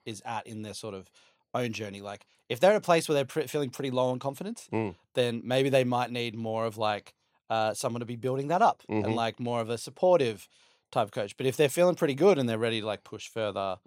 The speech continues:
Speaker 2: Mm.
Speaker 1: a little bit more,
Speaker 2: Mm.
Speaker 1: then, and they're in a position where they can take that on and actually, you know, not have it tear them apart,
Speaker 2: Mm.
Speaker 1: then I guess that's where it's like, I think it's important for performers to know what they need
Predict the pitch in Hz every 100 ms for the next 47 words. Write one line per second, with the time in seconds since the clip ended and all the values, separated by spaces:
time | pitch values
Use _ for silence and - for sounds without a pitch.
0 | _ - 104 95 113 110 107 120 185 135
1 | 110 135 151 _ 110 98 123 117 110 107
2 | 117 127 123 117 113 - 123 110 104 -
3 | 98 110 - 104 110 113 101 90 _ _
4 | _ - 104 101 98 120 107 95 104 110
5 | 90 95 _ _ _ _ _ _ 113 117
6 | - 110 92 - 104 92 85 160 127 80
7 | - 104 104 92 - 120 113 101 107 -
8 | 110 - 113 107 98 92 - _ _ _
9 | _ 104 95 110 95 - _ 110 - 117
10 | 101 - 104 113 - 117 117 117 98 -
11 | 110 98 - 101 98 101 101 - 107 107
12 | 90 85 95